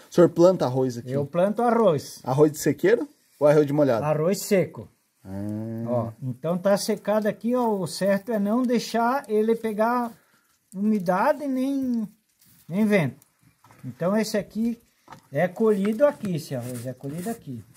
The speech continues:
Speaker 2: Essas três cambucas aqui são, são só arroz, ó.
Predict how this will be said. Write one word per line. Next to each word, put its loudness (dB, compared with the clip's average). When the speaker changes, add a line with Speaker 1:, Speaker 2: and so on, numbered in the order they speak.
Speaker 2:
Essas 0
três 2
cambucas -2
aqui -6
são, -6
são -16
só -8
arroz, -4
ó. -6